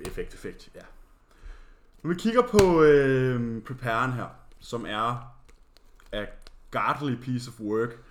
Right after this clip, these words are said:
Speaker 2: så har vi seks
Speaker 1: Der er
Speaker 2: gram
Speaker 1: ingen blends.
Speaker 2: Der er ingen blends i. Vi har, jeg, jeg, der er atten gram, og der er,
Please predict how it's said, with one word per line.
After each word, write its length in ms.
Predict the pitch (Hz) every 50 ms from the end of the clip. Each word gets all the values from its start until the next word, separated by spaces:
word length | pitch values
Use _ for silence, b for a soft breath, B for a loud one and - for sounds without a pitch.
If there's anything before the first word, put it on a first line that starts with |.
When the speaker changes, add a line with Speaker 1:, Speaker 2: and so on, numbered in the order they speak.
| B B B B B B B B B B
Speaker 2:
så 120 | - - 175
har 240 | 165 180 170 165
vi 120 | 160 156 151
seks 340 | 131 - - 226 226 - -
Speaker 1:
Der 120 | - 285
er 40 | -
Speaker 2:
gram 100 | - 156
Speaker 1:
ingen 200 | 165 165 139 -
blends. 460 | 113 104 95 90 90 - - - -
Speaker 2:
Der 60 | - 143
er 40 |
ingen 200 | - 170 208 226 -
blends 320 | 175 165 170 180 180 -
i. 200 | 151 123 107 107 117 - -
Vi 140 | 131 143
har, 180 | 156 175 185 175
jeg, 220 | 170 165 165 165 156
jeg, 220 | 165 170 180 - -
der 80 | - 170
er 100 | 180 - - 160 175
atten 160 | 202 233 254
gram, 240 | - - 131 127 - - - - - - - - - - - - - -
og 300 | 139 139 139 139 143 143
der 80 | 143 143
er, 500 | 131 131 139 143 156 170 165 - - b